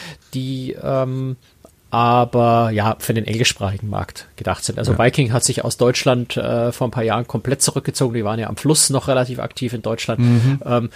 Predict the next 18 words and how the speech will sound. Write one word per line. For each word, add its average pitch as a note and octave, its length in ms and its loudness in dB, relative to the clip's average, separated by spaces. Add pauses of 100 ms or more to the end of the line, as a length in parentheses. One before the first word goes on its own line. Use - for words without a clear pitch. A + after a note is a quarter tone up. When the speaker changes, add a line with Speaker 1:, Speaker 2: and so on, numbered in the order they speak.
(100)
Speaker 1:
sind B2+ 180 -2
ja A#2+ 80 4
auch A#2 140 2
als A#2 100 0
Flusskreuzfahrtreederei A#2+ 1200 2
eigentlich A2+ 440 -6
hauptsächlich A2+ 480 -2
bekannt. B2 360 0
Viking, A#2+ 500 0
äh, - 40 -10
hat A#2 680 -2
in, G#2+ 200 -6
in G#2+ 120 -6
Europa A2 400 0
wahnsinnig G#2 400 0
viele D3 220 0
Schiffe D3 260 2
fahren, B2+ 360 0